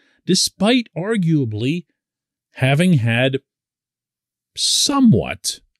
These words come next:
better weaponry, at least in terms of having that first round pick. Najee Harris makes it to the Pro Bowl.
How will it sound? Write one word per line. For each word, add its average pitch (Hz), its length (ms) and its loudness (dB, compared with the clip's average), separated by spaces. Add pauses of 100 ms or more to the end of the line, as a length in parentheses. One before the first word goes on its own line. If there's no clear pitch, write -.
(380)
better 131 240 0
weaponry, 117 720 -4
at 147 120 -2
least 175 300 -4
in 170 100 -2
terms 107 400 -6
of 101 120 -6
having 82 420 -10 (260)
that 95 240 -4
first - 400 -10
round 76 300 -16
pick. - 340 -6 (1080)
Najee 139 420 2
Harris 156 320 0
makes 143 260 -6
it 107 60 -10
to - 140 -10
the 82 100 -12
Pro 170 260 0
Bowl. 160 340 -2